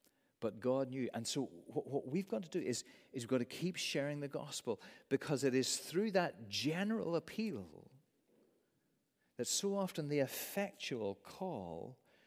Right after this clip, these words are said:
from the Holy Spirit comes. This is why evangelism is so important. It's how God gathers in his people. It's why evangelism is possible and not futile,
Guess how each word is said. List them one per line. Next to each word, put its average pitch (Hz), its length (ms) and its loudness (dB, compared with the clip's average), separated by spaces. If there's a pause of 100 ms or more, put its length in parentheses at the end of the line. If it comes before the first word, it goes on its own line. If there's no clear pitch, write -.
(240)
from 123 160 2
the 120 80 2
Holy 127 300 2
Spirit 117 440 0
comes. 120 400 -10 (1300)
This 170 180 0
is - 180 -2
why 165 240 4 (520)
evangelism 143 640 4
is 139 100 2
so 165 240 2
important. 160 380 2
It's 113 140 4
how 135 120 4
God 139 300 6
gathers 151 340 6
in 156 120 2
his 147 120 -2
people. 196 320 2 (340)
It's - 260 6
why 160 140 4
evangelism 156 680 4
is 139 120 2
possible - 600 -2 (1040)
and 117 140 -2
not 170 200 2
futile, 196 600 -4